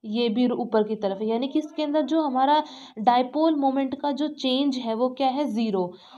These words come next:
और अगर ज़ीरो डायपोल मोमेंट होता है तो वो क्या होते हैं, आईआर एक्टिव। जैसा मैंने आपको पीछे बताया था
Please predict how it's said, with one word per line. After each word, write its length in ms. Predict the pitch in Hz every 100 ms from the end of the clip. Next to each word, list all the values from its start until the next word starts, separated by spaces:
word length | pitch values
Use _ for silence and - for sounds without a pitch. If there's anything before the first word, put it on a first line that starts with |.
| -
और 160 | 269 311
अगर 200 | 311 320
ज़ीरो 420 | 202 247 277 330
डायपोल 480 | 311 285 285 285 277
मोमेंट 400 | 269 262 262 254
होता 220 | 214 208
है 160 | 208 247
तो 120 | 277
वो 120 | 277
क्या 180 | 277 262
होते 240 | 226 220
हैं, 100 | 254
आईआर 440 | 294 233 220 247 311
एक्टिव। 420 | 226 202 - 180
जैसा 220 | 208 233
मैंने 180 | 233 233
आपको 240 | 233 254
पीछे 280 | 240 220 254
बताया 260 | 233 214 202
था 240 | 240 285